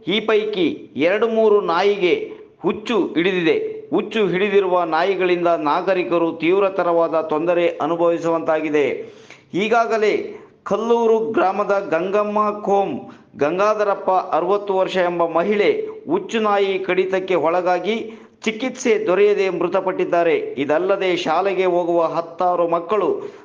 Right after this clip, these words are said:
ನಾಯಿಯ ದಾಳಿಗೆ ತುತ್ತಾಗಿ ಗಾಯಗೊಂಡಿದ್ದಾರೆ. ಹುಚ್ಚು ನಾಯಿ ಕಡಿತದಿಂದ ಗಂಗಮ್ಮ ಸಾವನ್ನಪ್ಪಲು ಜಿಲ್ಲಾಡಳಿತವೇ ನೇರ ಹೊಣೆಯಾಗಿದೆ ಎಂದು ಆರೋಪಿಸಿದರು.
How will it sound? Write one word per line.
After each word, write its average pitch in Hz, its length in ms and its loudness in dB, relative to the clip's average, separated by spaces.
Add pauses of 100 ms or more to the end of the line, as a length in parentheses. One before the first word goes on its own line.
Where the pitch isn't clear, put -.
ನಾಯಿಯ 202 500 2
ದಾಳಿಗೆ 185 460 0
ತುತ್ತಾಗಿ 185 560 -2
ಗಾಯಗೊಂಡಿದ್ದಾರೆ. 170 960 2 (600)
ಹುಚ್ಚು 208 340 -2
ನಾಯಿ 202 360 2
ಕಡಿತದಿಂದ 190 560 0
ಗಂಗಮ್ಮ 180 640 0
ಸಾವನ್ನಪ್ಪಲು 175 920 -2
ಜಿಲ್ಲಾಡಳಿತವೇ 185 880 0
ನೇರ 190 380 0
ಹೊಣೆಯಾಗಿದೆ 180 760 0
ಎಂದು 165 520 0 (760)
ಆರೋಪಿಸಿದರು. 170 1120 0